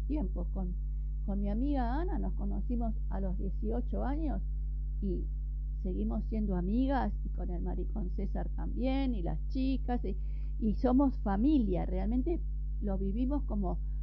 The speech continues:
como una familia extendida, ¿no? Y entonces esos vínculos nos sostienen, nos hace bien,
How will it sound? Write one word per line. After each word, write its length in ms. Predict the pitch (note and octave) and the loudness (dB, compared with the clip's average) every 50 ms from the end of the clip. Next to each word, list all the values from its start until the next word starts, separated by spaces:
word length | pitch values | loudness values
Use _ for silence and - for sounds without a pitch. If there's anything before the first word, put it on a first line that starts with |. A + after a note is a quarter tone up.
| - - - | -2 -2 -2
como 220 | - G3+ G3 G#3 A#3 | 0 0 0 0 2
una 160 | B3 B3+ B3+ | 2 2 2
familia 580 | - B3+ A3+ A3 A#3+ C4 B3+ C4 C4+ B3+ - - - | 2 0 2 2 2 4 4 4 4 2 2 0 0
extendida, 1000 | G#3+ - - - - - A3 G#3 G#3 G3+ G3+ F#3+ F#3 F3+ F3 E3+ D#3+ D#3+ E3+ | -2 -2 -2 -2 -2 -2 0 0 0 0 0 0 0 0 0 0 0 -2 -2
¿no? 220 | G3 G#3 A3+ B3+ C4+ | -2 -2 -2 -2 -2
Y 100 | B3+ A#3+ | -2 -2
entonces 320 | A3 A#3 B3 B3 B3 - - | -2 -2 -2 -2 -2 -2 -2
esos 280 | B3 C#4 C#4+ D#4+ C4+ B3 | -2 -2 0 0 0 0
vínculos 440 | C4+ C4+ C#4 D4 D4+ C#4 C4+ B3+ G#3+ | 0 0 0 0 0 0 0 0 0
nos 160 | G3 G3 - | 0 -2 -2
sostienen, 680 | - G3 - - - - C4 C4+ C#4 C#4 C#4 C4 A#3 | -2 -2 -2 -2 -2 -2 -2 0 0 0 0 0 0
nos 220 | G#3 F#3 F#3+ - - | -2 -2 -2 -4 -4
hace 300 | B3+ B3+ - - A3 A3+ | -4 -4 -4 -4 -2 -2
bien, 280 | A#3 B3+ C4 C4+ C4 | 0 0 0 0 -2